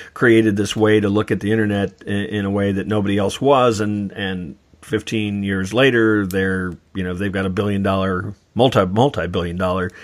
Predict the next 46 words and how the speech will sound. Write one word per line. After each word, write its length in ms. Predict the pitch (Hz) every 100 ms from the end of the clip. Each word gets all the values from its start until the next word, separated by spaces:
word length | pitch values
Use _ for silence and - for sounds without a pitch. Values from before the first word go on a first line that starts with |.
| - - - - _
um, 420 | 104 95 90 85 95
uh, 220 | 78 78
venture 440 | 87 117 120 113 107
that's 200 | 101 -
doing 240 | 123 110
things 400 | - 110 101 85
that 260 | 95 98 -
I 80 | 95
can't 180 | - 104
imagine 380 | 98 98 95 95
they 160 | 107
even 500 | 113 98 98 92 87 - _ _ _
dreamed 340 | 117 110 104 98
were 120 | 92
possible. 640 | - 98 - 95 87 110 - - - -
Um, 380 | 98 98 98 95
I, 40 | 113 92 117 107 -
you 80 |
know, 100 | 113
how 200 | 92 139
does, 320 | 147 123 - - _ -
you 80 | 107
know, 80 | - - _ -
so 180 | - -
obviously 420 | 113 113 107 107
that's 180 | 104 -
an 80 | 92
extreme 480 | 87 - 143 139 110
example, 560 | 87 117 123 101 80
but, 280 | 92 92 92 -
but 220 | 107 95 - _
surely 400 | - 139 135 113
those 380 | 95 104 104 -
two 200 | - 107
founders 500 | - 110 120 101 -
didn't 200 | 101 95
sit 200 | - 104
there 100 | 101
and 100 | 98
say, 140 | - 101
"We're 140 | 104
gonna 120 | 95
build 260 | 90 101 101
this 220 | 95 -
to 100 | 80
sell." 360 | - 101 -